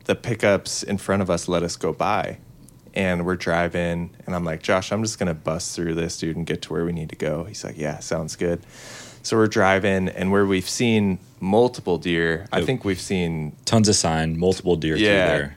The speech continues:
Speaker 1: tons of deer, lots of sign in this area on the south side. And, uh, it was just light, and Josh is like, he's like, "Buck, right there." And I'm like, "Okay." So I throw it in park,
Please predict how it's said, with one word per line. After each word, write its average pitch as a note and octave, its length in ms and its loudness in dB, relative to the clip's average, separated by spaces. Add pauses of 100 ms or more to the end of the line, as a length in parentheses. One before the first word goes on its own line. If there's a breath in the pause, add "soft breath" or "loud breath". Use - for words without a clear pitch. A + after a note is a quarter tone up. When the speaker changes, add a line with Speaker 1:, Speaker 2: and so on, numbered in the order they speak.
(100)
Speaker 1:
tons C3 320 2
of G#2 80 0
deer, G2+ 400 2
lots G2 300 0
of G2+ 80 -4
sign F2+ 340 2
in E2+ 60 0
this E2 340 -4
area F2 340 2
on E2 100 0
the E2 60 -4
south E2+ 320 0
side. F2+ 420 0 (680 loud breath)
And, E2 420 -2
uh, D2+ 400 -2
it F#2+ 80 0
was E2+ 140 0
just A#2 400 2
light, F#2 460 4 (400)
and F#2+ 120 -4
Josh F2 300 0
is - 100 -6
like, D#2 300 -2 (720)
he's F#2+ 160 -2
like, D#2+ 200 -2 (160)
"Buck, - 340 4
right G2+ 200 4
there." E2+ 220 2 (760 loud breath)
And F#2+ 120 -10
I'm F#2 120 -6
like, D#2+ 240 -6
"Okay." G2+ 360 4
So F#2 180 0
I E2+ 60 2
throw G#2+ 260 2
it G2 80 4
in E2+ 80 0
park, F2+ 560 2